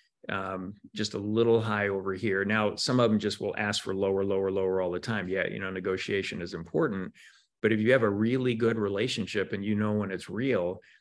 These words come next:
um, they'll give you a second or third chance to be the best value alternative, and that can work.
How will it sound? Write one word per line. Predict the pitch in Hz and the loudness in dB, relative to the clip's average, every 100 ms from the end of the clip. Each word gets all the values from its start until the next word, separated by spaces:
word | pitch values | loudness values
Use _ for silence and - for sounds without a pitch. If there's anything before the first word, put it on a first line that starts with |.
| _ _ - | _ _ -8
um, | 98 98 | -4 -2
they'll | 98 | 0
give | 104 117 | 2 2
you | 123 | 4
a | 113 | 2
second | - 110 117 | 2 0 -2
or | 113 | -2
third | 117 117 | -2 -2
chance | 123 120 - | -2 -2 -4
to | |
be | 104 | -4
the | 101 | -2
best | 104 104 | -2 -2
value | - 107 104 | -2 0 0
alternative, | 101 - 120 101 90 | -2 -2 -2 -2 -4
and | 90 | -4
that | 98 | -6
can | - 95 | -6 -6
work. | 92 117 - | -4 -6 -8